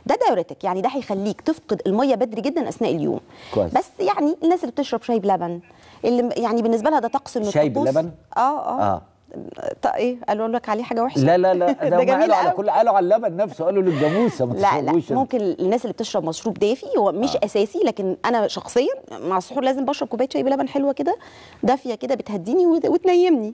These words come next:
Speaker 2: أيوة.
Speaker 1: لكن مش شرط، لأنه لو كترنا، لو من الفطار للسحور كنا مكترين من الكافيين،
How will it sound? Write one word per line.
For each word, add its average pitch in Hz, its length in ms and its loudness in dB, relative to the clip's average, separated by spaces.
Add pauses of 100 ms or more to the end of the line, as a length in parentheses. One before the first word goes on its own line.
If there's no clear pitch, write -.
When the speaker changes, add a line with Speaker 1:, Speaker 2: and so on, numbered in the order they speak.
Speaker 2:
أيوة. 196 200 2 (120)
Speaker 1:
لكن 226 320 -2
مش 269 100 -2
شرط، - 440 -4 (100)
لأنه 190 380 0 (120)
لو 226 200 2
كترنا، 214 500 -4
لو 165 120 -2
من 196 160 -2
الفطار 208 340 -2
للسحور 220 280 -8
كنا 220 200 0
مكترين 202 420 0
من 247 100 0
الكافيين، 247 380 0